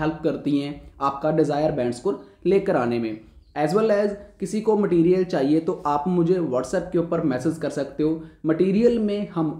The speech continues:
only ट्वेंटी टू, ट्वेंटी फ़ाइव reading, listening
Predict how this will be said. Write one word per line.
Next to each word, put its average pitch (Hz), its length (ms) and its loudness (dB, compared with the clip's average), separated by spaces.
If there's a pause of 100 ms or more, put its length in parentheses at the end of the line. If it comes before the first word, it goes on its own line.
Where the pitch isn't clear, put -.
only 170 260 2
ट्वेंटी 165 260 0
टू, 185 340 0 (180)
ट्वेंटी 156 280 0
फ़ाइव 160 440 2
reading, 147 420 4 (460)
listening 180 440 2